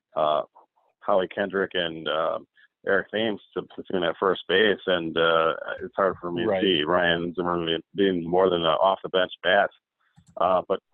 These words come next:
Speaker 1: again, uh, that would be a cool best-case scenario for Brewer fans and hopefully for Ryan Braun just to come back for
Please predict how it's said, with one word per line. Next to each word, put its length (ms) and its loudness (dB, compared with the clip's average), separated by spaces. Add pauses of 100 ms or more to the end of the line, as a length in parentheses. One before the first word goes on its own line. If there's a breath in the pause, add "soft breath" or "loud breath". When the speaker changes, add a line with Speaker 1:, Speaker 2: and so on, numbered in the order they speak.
(120)
Speaker 1:
again, 300 0
uh, 280 -6
that 120 2
would 200 0
be 240 -2
a 160 -4
cool 240 2
best-case 440 2
scenario 300 -2
for 100 -16
Brewer 320 0
fans 240 -2
and 120 -14 (200)
hopefully 460 -2
for 140 -4
Ryan 220 0
Braun 280 2
just 160 -12
to 80 -18
come 140 -8
back 300 2
for 220 -2